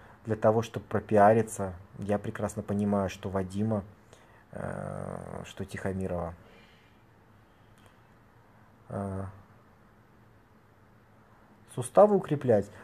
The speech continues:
Знаете, для того, чтобы было всё хорошо со связками, суставами, главное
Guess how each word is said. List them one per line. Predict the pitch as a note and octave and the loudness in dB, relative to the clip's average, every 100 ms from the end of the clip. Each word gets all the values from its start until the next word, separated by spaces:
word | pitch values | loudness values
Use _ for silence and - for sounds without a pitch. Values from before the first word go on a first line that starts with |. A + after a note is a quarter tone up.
| - | 0
Знаете, | G3+ A#3 D#3+ | 2 2 2
для | D#3+ | 2
того, | F#3 A#3+ | 6 4
чтобы | A3+ F#3 | 4 -4
было | D#3+ G3 F3 | 0 2 2
всё | - | 2
хорошо | E3+ D#3+ D#3+ D#3+ | 2 4 4 4
со | D#3 | 0
связками, | D3 - D#3+ - D3 | 0 4 4 4 -2
суставами, | C#3+ D3 - G#3 A#3 F3+ G#2+ - - - - - - - - - | -2 -4 4 6 8 6 0 -4 -20 -20 -20 -20 -20 -14 -12 2
главное | C#3 E3 E3+ D3+ C3+ A2 | 6 6 8 8 8 4